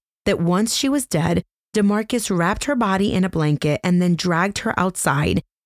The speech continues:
where he placed her body in the trunk of her own car drove her out to the woods and dumped her body. Now, if you thought this story was wild and almost unbelievable, just wait.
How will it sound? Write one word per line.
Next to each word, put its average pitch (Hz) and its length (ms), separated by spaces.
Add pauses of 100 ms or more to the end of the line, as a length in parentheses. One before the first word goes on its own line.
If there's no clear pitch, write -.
(120)
where 202 100
he 202 120
placed 226 380
her 277 120
body 160 380
in 202 200
the 214 100
trunk - 460
of 247 120
her 240 200
own 165 220
car 127 440 (440)
drove 180 380
her 330 160
out 285 200
to 277 100
the 262 120
woods 151 520
and 196 180
dumped 151 300
her 156 140
body. 147 500 (920)
Now, 165 380 (120)
if 180 180
you 196 140
thought - 360
this 202 160
story 156 340
was 151 180
wild 151 560
and 165 200
almost 160 420
unbelievable, 147 760 (520)
just 156 340
wait. 151 360